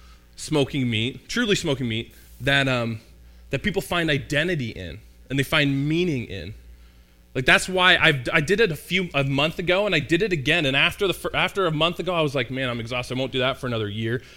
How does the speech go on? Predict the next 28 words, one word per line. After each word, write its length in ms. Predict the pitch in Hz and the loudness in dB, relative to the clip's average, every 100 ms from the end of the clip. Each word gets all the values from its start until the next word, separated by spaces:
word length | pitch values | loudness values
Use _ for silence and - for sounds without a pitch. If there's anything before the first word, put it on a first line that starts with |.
| - - | -18 -2
And 100 | 147 | 4
then 120 | 170 | 6
I 60 | 170 | 6
wanted 420 | 156 190 220 208 | 8 8 8 6
to 100 | 185 | 4
do 160 | 185 180 | 6 6
it 60 | |
again. 180 | 160 185 | 6 4
I 60 | 160 | 4
craved 720 | - 160 180 220 247 156 135 | 0 6 8 8 4 0 0
doing 280 | 185 180 175 | 0 2 0
again. 440 | 151 175 185 131 | 0 0 0 0
There's, 160 | 135 - - - - | -4 -6 -18 -8 2
there's 180 | 185 - | 2 4
something 400 | 220 226 269 208 | 2 2 2 4
more 240 | 196 220 | 4 4
than 140 | 202 | 2
just 240 | 170 190 139 | 0 0 2
eating 320 | 170 208 190 | 2 2 2
the 60 | 165 | 2
meat 440 | 180 240 - - | 2 0 -2 -4
that 140 | 135 127 | -2 0
you're 100 | 127 | 0
craving, 480 | - 214 160 113 | 4 4 4 0
right? 380 | 101 135 220 - - - - | 0 0 0 -4 -18 -20 -4
And 80 | 156 | 2
I 80 | 170 | 2
think, 680 | - - 226 165 156 - | 2 0 4 4 2 -2